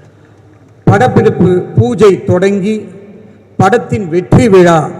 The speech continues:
வரை ஒரு சினிமாவின் அத்தனை நிகழ்வுகளையும் கொண்டாடும் கோடம்பாக்கத்தில் பிரதிபலிப்பமாக இந்த வேல்ஸ் ஃபிலிம் சிட்டி அமையும். தமிழ் திரை உலகின்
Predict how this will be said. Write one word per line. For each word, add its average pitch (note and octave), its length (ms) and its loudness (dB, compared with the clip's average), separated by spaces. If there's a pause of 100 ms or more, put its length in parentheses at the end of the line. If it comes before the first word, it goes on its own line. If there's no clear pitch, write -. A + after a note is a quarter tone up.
(280)
வரை G3+ 400 2 (560)
ஒரு F3 300 0
சினிமாவின் G#3 640 -2 (160)
அத்தனை A3+ 580 -4
நிகழ்வுகளையும் F#3 800 0 (440)
கொண்டாடும் G3 680 0 (140)
கோடம்பாக்கத்தில் F#3 1040 0 (640)
பிரதிபலிப்பமாக F#3+ 1040 0 (460)
இந்த F3 240 -2
வேல்ஸ் F#3 480 0
ஃபிலிம் F3+ 200 -4
சிட்டி E3 480 -4 (320)
அமையும். E3+ 500 -2 (1080)
தமிழ் G#3 340 -2
திரை G3+ 320 2
உலகின் F3 500 -2